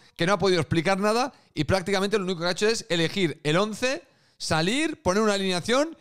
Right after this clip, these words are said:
y jugar. Prácticamente es lo que les ha dicho, jugar. Eso es lo que ha hecho. Hemos jugado contra un equipo sin entrenador. Y señores, la segunda parte,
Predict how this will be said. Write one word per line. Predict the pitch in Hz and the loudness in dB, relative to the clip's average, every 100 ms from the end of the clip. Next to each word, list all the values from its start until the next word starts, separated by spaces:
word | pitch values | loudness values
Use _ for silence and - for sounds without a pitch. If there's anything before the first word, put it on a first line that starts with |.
| _ | _
y | - | -6
jugar. | 139 139 226 - - _ _ _ _ _ _ | -2 0 0 0 -10 _ _ _ _ _ _
Prácticamente | 196 247 262 277 262 | -2 0 0 -2 0
es | |
lo | 233 | 0
que | 214 | 0
les | 180 | 0
ha | |
dicho, | 208 247 160 | 0 -2 -4
jugar. | - 175 254 156 - _ _ _ _ _ _ | -2 0 2 0 -6 _ _ _ _ _ _
Eso | - 240 | -6 -2
es | |
lo | 247 | 0
que | 214 | 0
ha | |
hecho. | 170 - | -2 -4
Hemos | 233 247 | -4 -2
jugado | 240 | -2
contra | 214 208 | 0 -2
un | 214 | -2
equipo | 202 226 254 - | -2 -4 -6 -8
sin | - 262 277 - | -6 -4 -4 -6
entrenador. | 196 185 175 190 180 - _ _ _ _ | -6 -2 0 0 0 -4 _ _ _ _
Y | 165 | -6
señores, | 156 160 214 165 - - | -4 0 0 0 -4 -4
la | 143 | -2
segunda | 139 156 196 190 | 0 -2 -2 0
parte, | 165 175 170 214 240 | 0 0 -2 -6 -10